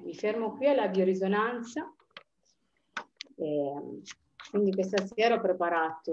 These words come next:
un'altra meditazione che andremo a fare sempre questione delle campane tibetane.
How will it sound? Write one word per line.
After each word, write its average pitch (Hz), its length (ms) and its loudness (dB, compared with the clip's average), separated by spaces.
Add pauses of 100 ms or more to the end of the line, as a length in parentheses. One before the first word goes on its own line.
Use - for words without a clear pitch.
(140)
un'altra 160 520 -4
meditazione 190 920 -2
che 175 80 -6
andremo 151 320 -4
a 147 80 -12
fare 151 260 -6
sempre 151 340 -12
questione 151 380 -8
delle 147 220 -6
campane 147 440 -6
tibetane. 190 680 0